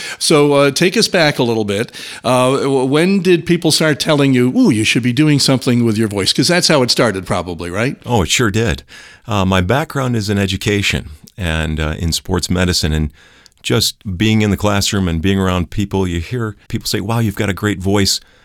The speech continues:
Speaker 2: Do you do any radio work? Uh, do you do any voiceover?" And it was always no. And, uh, I think there was always something in the back of my mind, "Boy, I don't think I could break into that," or, "I can't do that." And, you know, I think self-doubt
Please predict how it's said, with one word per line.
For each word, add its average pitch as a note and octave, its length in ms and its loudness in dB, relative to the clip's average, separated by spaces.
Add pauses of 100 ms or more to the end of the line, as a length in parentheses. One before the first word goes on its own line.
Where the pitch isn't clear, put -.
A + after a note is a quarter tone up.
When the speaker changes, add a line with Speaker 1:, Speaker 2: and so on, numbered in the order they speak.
(160)
Speaker 2:
Do G2+ 60 -6
you G2+ 80 2
do G2+ 160 2
any G2 120 4
radio G2+ 340 4
work? D2+ 440 -4
Uh, D2+ 300 -4
do D#2+ 140 -8
you E2 40 -6
do E2+ 140 -2
any E2+ 100 0
voiceover?" E2 560 0 (360)
And G#2 100 -4
it A2+ 40 -4
was G#2 140 -2
always G#2+ 320 0
no. G#2 460 0 (220)
And, F#2 420 -4
uh, F#2 320 -6
I F#2+ 140 -6
think A#2+ 260 -6
there A2 100 -4
was G#2+ 120 -2
always A2+ 240 0
something A2 240 -4
in G2 80 -2
the F#2+ 40 -2
back G#2 240 -4
of G2 60 -6
my G2 140 -2
mind, G2+ 340 0 (460)
"Boy, F#2 280 -2
I F2+ 80 -4
don't F#2 200 -4
think E2+ 160 -6
I E2+ 60 -4
could D#2+ 140 -10
break F2 280 -4
into D#2+ 240 -2
that," D2 260 -4
or, D#2 100 -4
"I E2 120 -2
can't D#2+ 340 -6
do F2+ 240 -2
that." C#2+ 380 -4 (480)
And, F#2 200 -2
you F#2+ 60 2
know, G#2 300 -2 (580)
I F#2+ 100 -2
think A2 240 -4
self-doubt G#2+ 760 -2